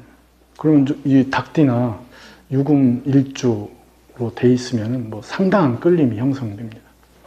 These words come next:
예. 그래서 그런 기본적 흐름이나 구조로 보시면 되겠고요. 자, 미토 자체도 인연이죠. 그죠? 미토 자체. 이 양띠도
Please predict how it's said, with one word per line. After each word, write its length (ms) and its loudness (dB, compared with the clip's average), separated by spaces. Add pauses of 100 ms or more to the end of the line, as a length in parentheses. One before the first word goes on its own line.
(760)
예. 40 -20 (680)
그래서 220 -6
그런 480 0 (160)
기본적 640 0
흐름이나 400 4
구조로 400 0
보시면 360 2
되겠고요. 380 -6 (400)
자, 140 0
미토 680 4
자체도 840 2 (760)
인연이죠. 600 4
그죠? 280 -4 (1900)
미토 400 0
자체. 600 -4
이 220 4
양띠도 640 2